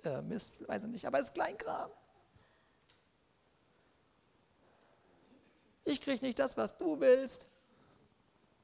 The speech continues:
<laughs> Und so weiter und so weiter. Und dann sagt er, Johannes ist gekommen, aß nicht und trank nicht und Leute sagten,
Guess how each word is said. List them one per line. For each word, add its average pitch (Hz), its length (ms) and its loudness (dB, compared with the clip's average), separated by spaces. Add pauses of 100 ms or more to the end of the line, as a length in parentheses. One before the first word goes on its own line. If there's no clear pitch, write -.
(220)
<laughs> - 80 2 (1120)
Und 202 180 -2
so 120 160 -6
weiter - 280 -12
und - 80 -16
so - 120 -20
weiter. - 200 -20 (640)
Und - 20 0
dann 185 100 4
sagt 247 120 4
er, 262 40 2
Johannes 262 420 6
ist 294 160 6
gekommen, 208 500 4 (360)
aß 139 340 4
nicht 185 160 0
und 147 100 -2
trank 185 240 6
nicht 196 140 2
und 180 60 0
Leute 180 220 6
sagten, 185 360 4